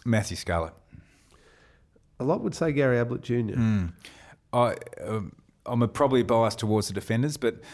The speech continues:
Speaker 1: um, this is not <laughs> downplaying Gary as a player, or yourself, or Jono, or Lingy, or, uh, or Smitty, or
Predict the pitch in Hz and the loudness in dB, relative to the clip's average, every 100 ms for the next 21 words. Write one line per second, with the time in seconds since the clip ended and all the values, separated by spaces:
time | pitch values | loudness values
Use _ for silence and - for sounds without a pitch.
0 | - - _ 110 107 104 101 98 71 - | -20 -20 _ -2 2 2 2 0 -8 -18
1 | _ _ _ - - - - 82 104 95 | _ _ _ -20 -20 -20 -18 -8 -6 -6
2 | 92 104 131 127 - - _ - 120 117 | -4 -4 -4 -8 -16 -20 _ -4 0 0
3 | 104 104 101 95 98 95 95 90 90 - | 0 -2 0 0 2 2 0 -4 -6 -4
4 | 95 90 90 98 98 90 - 101 95 - | -2 -2 -2 -2 -4 -8 -14 -12 -8 -4
5 | 107 113 98 90 92 104 110 101 87 87 | -4 -4 -6 -6 -4 -2 -2 -2 -4 -4
6 | 107 110 101 90 87 87 110 92 95 92 | -4 -4 -4 -4 -6 -8 -8 -6 -4 -6
7 | 80 - - 113 107 101 92 | -8 -12 -8 -6 -4 -4 -4